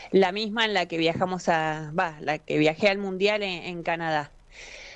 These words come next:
La corrección que, que te quiero hacer es Mirta Vargas, que es una genia,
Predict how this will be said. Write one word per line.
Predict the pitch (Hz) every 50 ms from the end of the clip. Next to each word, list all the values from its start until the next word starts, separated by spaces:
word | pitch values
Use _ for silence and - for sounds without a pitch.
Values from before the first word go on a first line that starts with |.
| - -
La | - 220 226
corrección | 226 254 262 254 262 247 - 330 339 339 349
que, | 311 330 320 302 285 262 240 226 220 214 208 196 190
que | - 214
te | 233 220
quiero | 226 262 262 254
hacer | 220 - 285 294
es | 302 262 240
Mirta | 262 269 277 285 262 226
Vargas, | 220 233 233 208 196 175 175 -
que | -
es | 214 214
una | 220 214 196 185
genia, | - 240 233 233 233 233 226 233 247